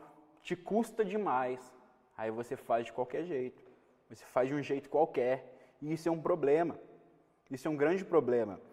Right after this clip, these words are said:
A gente vê que o po-, o, o, o apóstolo que mais pregou a graça foi o que mais fez renúncias.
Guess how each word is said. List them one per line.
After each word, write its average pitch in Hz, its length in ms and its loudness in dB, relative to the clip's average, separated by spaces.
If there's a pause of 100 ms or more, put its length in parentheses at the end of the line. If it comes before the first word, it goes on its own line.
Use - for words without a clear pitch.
(240)
A 127 60 -6
gente 160 260 -2
vê 160 640 4 (1080)
que 131 520 -2
o 135 80 0
po-, 160 340 6
o, 143 40 2
o, 135 560 0
o 131 100 8
apóstolo 202 500 8
que 208 80 -6
mais 175 640 0 (200)
pregou 180 440 6
a 175 100 8
graça 143 560 4 (140)
foi 151 140 -2
o 151 40 -4
que 160 100 -14
mais 151 440 -4
fez 147 420 -2
renúncias. 151 640 -6